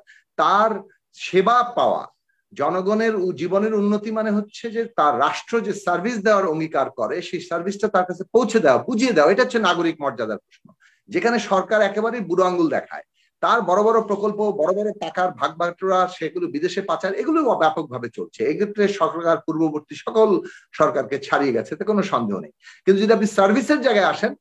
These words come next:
তাহলে আমরা বহু রকম একটা, মানে, যে, আহ, ভয়াবহ পরিস্থিতি, মানুষের অভিজ্ঞতা, সেগুলো আমরা দেখতে পাবো।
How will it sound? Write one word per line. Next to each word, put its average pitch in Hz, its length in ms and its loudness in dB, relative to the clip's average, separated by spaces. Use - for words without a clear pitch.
তাহলে 185 240 4
আমরা 190 360 0
বহু 202 280 0
রকম 180 440 -2
একটা, 120 520 2
মানে, 113 340 -2
যে, 110 340 2
আহ, 101 560 -2
ভয়াবহ 165 400 6
পরিস্থিতি, 151 400 -6
মানুষের 127 380 0
অভিজ্ঞতা, 139 420 2
সেগুলো 165 260 2
আমরা 123 140 2
দেখতে 131 300 0
পাবো। - 220 -8